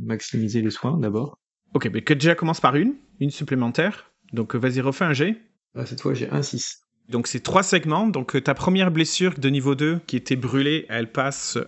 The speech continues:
Speaker 2: à, à un niveau un.
Speaker 1: J'ai fait la balle plutôt en premier.
Speaker 2: Ok, t'as fait la balle. Donc, ils ont extrait la balle.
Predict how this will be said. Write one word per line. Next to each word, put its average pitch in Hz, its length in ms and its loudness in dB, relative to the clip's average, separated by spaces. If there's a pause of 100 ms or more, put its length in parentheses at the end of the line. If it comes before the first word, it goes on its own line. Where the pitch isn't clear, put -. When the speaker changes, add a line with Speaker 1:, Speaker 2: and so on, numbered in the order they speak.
Speaker 2:
à, 117 680 -2
à - 20 0
un 131 100 4
niveau 123 280 2
un. 262 220 2 (520)
Speaker 1:
J'ai 117 220 -2
fait 117 180 0
la 117 140 2
balle 120 180 0
plutôt 107 280 -4
en - 20 -2
premier. 107 320 -6 (260)
Speaker 2:
Ok, 135 220 2
t'as 117 80 -2
fait 135 120 -2
la 131 60 4
balle. 117 160 -4
Donc, 127 140 -2
ils 147 140 4
ont 147 40 4
extrait 160 300 4
la 175 140 8
balle. 202 320 4